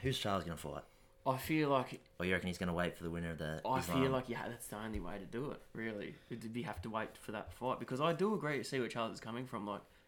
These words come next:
Speaker 2: who's he beaten to get a shot, really? Like, d-, we don't even know if he's the, got the, got the quality of a Justin Gaethje or Dustin Poirier right
Speaker 1: Uh,
Speaker 2: now. Like,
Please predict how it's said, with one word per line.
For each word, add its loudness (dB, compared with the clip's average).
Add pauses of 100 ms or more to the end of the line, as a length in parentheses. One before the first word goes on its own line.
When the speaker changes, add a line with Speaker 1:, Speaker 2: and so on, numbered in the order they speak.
(100)
Speaker 2:
who's -4
he -6
beaten -4
to -6
get -2
a -4
shot, -6
really? -4 (380)
Like, -2 (520)
d-, -8 (100)
we -2
don't -2
even -2
know 0
if -6
he's -4
the, -6
got -4
the, -4
got 0
the -8
quality -2
of -4
a -4 (220)
Justin -6
Gaethje -6
or -6
Dustin -8
Poirier -6
right -2
Speaker 1:
Uh, -8
Speaker 2:
now. -4
Like, -4